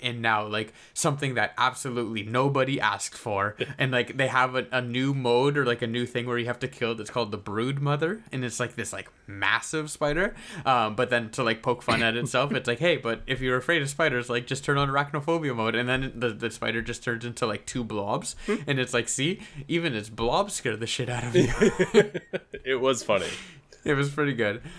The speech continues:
Speaker 1: Um, but yeah, and then they just, they, they announced that they're adding a bunch of new features to the game. They added in, even, like, they added in achievements. Um, they added in a mode called Sitting,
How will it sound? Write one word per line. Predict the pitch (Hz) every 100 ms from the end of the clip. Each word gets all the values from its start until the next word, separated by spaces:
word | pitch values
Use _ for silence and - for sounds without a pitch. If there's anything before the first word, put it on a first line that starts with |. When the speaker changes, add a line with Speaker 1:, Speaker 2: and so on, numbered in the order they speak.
| 147
Speaker 1:
Um, | 135 131 120 117 117
but | 151
yeah, | 139
and | 113
then | 120 123
they | 123
just, | 123 120 135
they, | 131 123
they | 110 120
announced | 117 117
that | 113
they're | 110 107
adding | 107 110 110
a |
bunch | 107 117 -
of |
new | 113
features | 113 110 110 104
to | 107
the | 101
game. | 104 107
They | 107 92
added | 104 113 110 104
in, | 104 107
even, | 135 135 117
like, | 117 113
they | 117
added | 107 90 107
in |
achievements. | - - 165 147 143 143 - -
Um, | 117 101 101 104
they | 143
added | 139 220 233
in |
a | 131
mode | 110 123 131
called | 104 -
Sitting, | - 143 - -